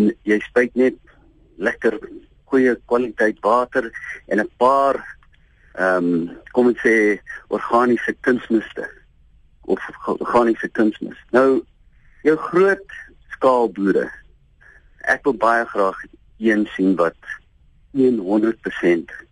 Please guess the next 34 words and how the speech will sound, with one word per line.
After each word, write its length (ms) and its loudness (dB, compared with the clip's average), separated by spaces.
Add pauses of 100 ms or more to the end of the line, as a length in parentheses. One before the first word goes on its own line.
(180)
organiese 520 -2
produkte 440 -8
kan 240 -2
aan, 160 -2 (100)
eh, 260 2
of, 180 -2 (200)
of 160 -8 (340)
een 140 4
honderd 240 2
persent 380 -2
natuurlike 760 0
organies. 520 -2
Kom 160 2
ons, 140 0 (140)
kom 120 0
ons 120 -2
stel 220 -2
dit 160 -8
so. 160 0 (760)
So 200 0
ja, 340 2
nou 180 0
praat 340 0
van, 340 4 (680)
kan 160 2
dit 160 -4
ingetrek 640 -2
word? 280 0 (920)
Jy 140 4
weet, 320 0 (320)
dit 160 -2
hang 240 4
af 100 -6 (440)
van 440 4